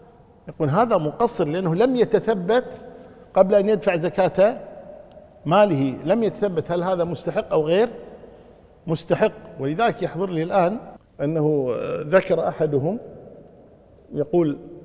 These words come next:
آه، العمال الذين يعملون في الحرم ينظفون ويغسلون الحرم وكذا، هؤلاء العمال،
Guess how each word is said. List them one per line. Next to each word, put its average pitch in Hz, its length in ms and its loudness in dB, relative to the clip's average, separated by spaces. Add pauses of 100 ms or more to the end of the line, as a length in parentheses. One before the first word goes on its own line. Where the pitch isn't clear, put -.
(140)
آه، 113 1160 -10
العمال 143 640 0 (200)
الذين 135 260 0
يعملون 139 400 0
في - 100 -8
الحرم 147 380 -2 (1800)
ينظفون 151 640 0
ويغسلون 123 920 -4
الحرم 123 400 -6
وكذا، 135 300 -4
هؤلاء 127 300 -2
العمال، 131 420 -4